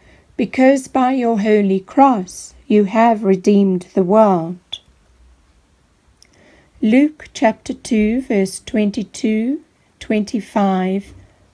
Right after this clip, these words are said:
thirty-four, thirty-five. The time came for Joseph and Mary to perform the ceremony of purification as the law of Moses commanded.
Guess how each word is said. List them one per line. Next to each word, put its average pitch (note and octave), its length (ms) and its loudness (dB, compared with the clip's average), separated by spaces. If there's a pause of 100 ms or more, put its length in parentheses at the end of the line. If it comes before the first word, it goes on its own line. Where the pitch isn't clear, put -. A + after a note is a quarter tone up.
(140)
thirty-four, A3+ 1000 -2 (360)
thirty-five. F#3 1080 -4 (1600)
The B3+ 100 -2
time D#4 400 0
came A#3 320 0
for G#3 140 -6
Joseph G3+ 500 0
and G3 160 0
Mary F#3+ 360 2
to C4 140 -6
perform G#3 520 0
the G3+ 100 0
ceremony F#3+ 640 2
of F#3+ 220 -4
purification G3 1000 0
as F3+ 200 -2
the G3 100 -2
law F#3+ 240 4
of F#3+ 100 -2
Moses F#3 520 0
commanded. G#3+ 800 -2